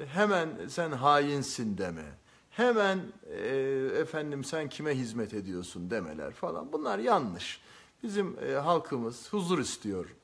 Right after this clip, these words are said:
e, sevgili arkadaşlar. E, gerçekten huzur istiyor. E, bu gerginlikleri hiçbirimiz istemiyoruz.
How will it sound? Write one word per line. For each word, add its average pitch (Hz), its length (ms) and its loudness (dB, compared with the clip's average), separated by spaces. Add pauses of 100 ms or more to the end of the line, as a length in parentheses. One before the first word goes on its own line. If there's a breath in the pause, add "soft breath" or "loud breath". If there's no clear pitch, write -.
e, 90 400 -8
sevgili 92 460 -6
arkadaşlar. 82 840 -10 (480 loud breath)
E, - 40 -12 (1000)
gerçekten 156 540 2
huzur 101 360 -4
istiyor. 78 580 -10 (640 soft breath)
E, - 40 -12 (420)
bu 214 100 0
gerginlikleri 156 1080 2
hiçbirimiz 180 640 0
istemiyoruz. 90 920 -6